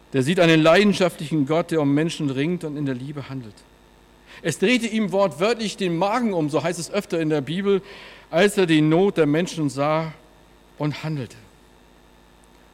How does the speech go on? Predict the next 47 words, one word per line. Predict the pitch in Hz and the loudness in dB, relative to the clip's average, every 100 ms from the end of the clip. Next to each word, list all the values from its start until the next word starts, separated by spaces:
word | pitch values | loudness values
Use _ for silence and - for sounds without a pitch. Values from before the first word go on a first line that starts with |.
| - | -4
Und | |
als | 165 | 0
ein | 214 | 0
Schriftgelehrter | - 262 247 240 185 208 202 196 | 0 -2 -2 2 2 2 4 2
Jesus | 170 226 202 190 | 2 -2 -2 -2
fragt, | - 214 220 - - - | -2 0 0 -2 -14 -4
was | 202 196 | 0 2
er | 208 | 4
denn | 202 | 2
braucht, | 180 226 240 220 | 2 0 0 0
um | 190 | -2
ein | 190 | 0
echtes, | 254 277 226 185 180 | -2 -2 -4 -4 -2
wirklich | 285 214 | -2 -2
erfüllendes | 214 - 269 269 226 196 - - - - 165 | -2 -2 -2 0 2 0 -2 -12 -20 -12 -6
Leben | 175 277 254 | 0 2 2
zu | 196 | -2
führen, | - 180 | 0 0
also | 196 196 | 0 0
ein | 185 | 0
Leben | 240 285 247 | 2 2 2
an | 170 247 | 0 2
der | 226 | 2
Quelle, | - 254 247 | 0 -2 0
so | 202 | 0
ein | 214 | 2
bewässerter | 185 208 247 254 214 | 2 2 0 0 0
Garten, | 170 226 240 226 | 0 0 0 0
von | 185 175 | -2 0
dem | 196 180 - | 0 -2 -2
auch | 160 | -4
Jesaja | 175 151 208 190 139 | -4 -2 0 2 0
spricht, | - 170 180 - - - - - | -2 -6 -6 -10 -20 -20 -20 -8
da | 165 | -8
trägt | - 214 226 | -4 -4 -2
er | 190 | -4
das | 170 | -4
Dreiergebot | 147 185 220 180 156 196 190 | -4 0 0 0 -2 -4 -4
der | |
Liebe | 165 196 208 | -6 -4 -4
vor: | - 185 175 | -4 -6 -4
Du | |
sollst | 170 170 - | -4 -6 -4
Gott | 226 220 214 | -2 -2 -2
lieben, | 208 208 196 | -8 -6 -4
deinen | 160 160 | -4 -2
Nächsten | 180 196 - - 175 | -2 -2 -6 -8 -8